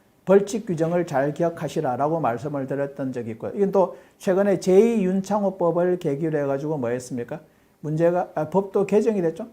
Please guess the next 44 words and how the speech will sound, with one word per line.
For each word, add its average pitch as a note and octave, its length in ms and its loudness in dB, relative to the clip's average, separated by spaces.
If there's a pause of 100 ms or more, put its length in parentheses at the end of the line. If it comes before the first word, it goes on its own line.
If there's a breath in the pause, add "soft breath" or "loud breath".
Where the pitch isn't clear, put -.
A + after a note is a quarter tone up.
(300 soft breath)
처벌이 G3 400 2
상당히 E3+ 400 -4
강화되어 F3+ 540 2
있기 F#3+ 200 -6
때문에 C3+ 460 -4
무조건 G3 580 -4
출제가 G3 380 -4
된다. D3+ 320 -4
일 G#3 160 0
순위라고 F#3+ 340 -4
보셔야 C#3 300 -4
되겠죠. C3+ 320 -8
그래서 G3 180 2
이건 G3 160 2
제가 F3+ 380 4 (260 loud breath)
책에서 G3 460 0
특별히 G3 400 -2
뭐 C#3 300 -2 (260)
이렇게 - 180 -6
박스로 G3 460 0
별도로 F#3 400 0
정리해 E3+ 260 -2
놓은 F3 140 -4
거 E3 140 -2
있죠. G3 320 -10
그 B2+ 120 -10
뒤에 G#3 300 4
있는 G#3+ 220 4
벌칙 G#3+ 360 0
규정을 F#3+ 460 -2 (340 loud breath)
도로교통법 F3+ 580 0
사십사 F3+ 400 -2
조 - 180 -2
음주운전 G3+ 680 2
하고 F#3 180 0
난 D3 200 -2
다음에 D#3+ 280 -2
뒤에 D#3 160 -2
이거 F3 220 -2
지금 F#3 380 -6
여러분들 F#3 260 0
보시는 G3+ 460 0
이 F3 60 2
박스가 F#3 540 -2